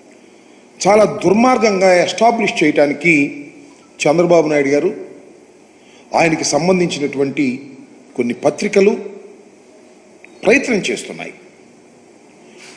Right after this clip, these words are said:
వాస్తవాలను ప్రజలకు వివరించవలసినటువంటి బాధ్యత మాకుంది.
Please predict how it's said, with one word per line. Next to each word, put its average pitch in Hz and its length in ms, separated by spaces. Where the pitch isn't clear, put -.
వాస్తవాలను 240 800
ప్రజలకు 226 640
వివరించవలసినటువంటి 220 1160
బాధ్యత 190 560
మాకుంది. 104 680